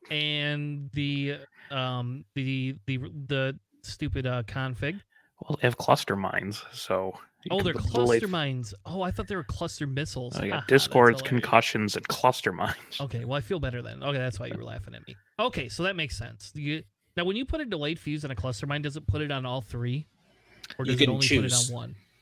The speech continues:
Speaker 3: You can choose which ones you want to and which ones you don't.
Speaker 1: Oh, that's even better.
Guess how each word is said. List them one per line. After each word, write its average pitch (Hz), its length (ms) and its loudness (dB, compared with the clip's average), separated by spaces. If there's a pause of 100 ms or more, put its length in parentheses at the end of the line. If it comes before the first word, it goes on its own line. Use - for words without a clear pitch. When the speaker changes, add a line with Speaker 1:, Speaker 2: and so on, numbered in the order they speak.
(120)
Speaker 3:
You 113 100 -2
can 117 140 4
choose 113 340 4
which 110 280 0
ones 104 300 -2
you 98 80 -4
want 98 300 -4
to 92 160 -4
and 87 80 -8
which 90 200 -8
ones 90 220 -10
you 85 60 -12
don't. 71 200 -14 (1040)
Speaker 1:
Oh, 139 80 -4
that's 139 240 -4
even 117 180 -2
better. - 300 -6